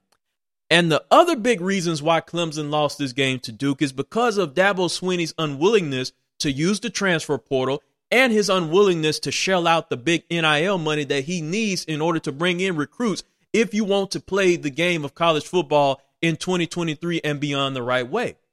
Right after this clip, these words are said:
Dabo Swinney's unwillingness to admit that the tide has turned in college football is costing him wins that we would have usually saw him get if the old system was still intact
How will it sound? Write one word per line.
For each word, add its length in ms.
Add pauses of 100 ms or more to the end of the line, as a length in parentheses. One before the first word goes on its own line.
(360)
Dabo 400
Swinney's 600
unwillingness 640
to 200
admit 340
that 120
the 80
tide 400
has 120
turned 540 (200)
in 180
college 420
football 540 (240)
is 180
costing 600
him 320
wins 500 (200)
that 240
we 100
would 200
have 120
usually 420
saw 280
him 320
get 300 (360)
if 340
the 220
old 320
system 480
was 140
still 260
intact 500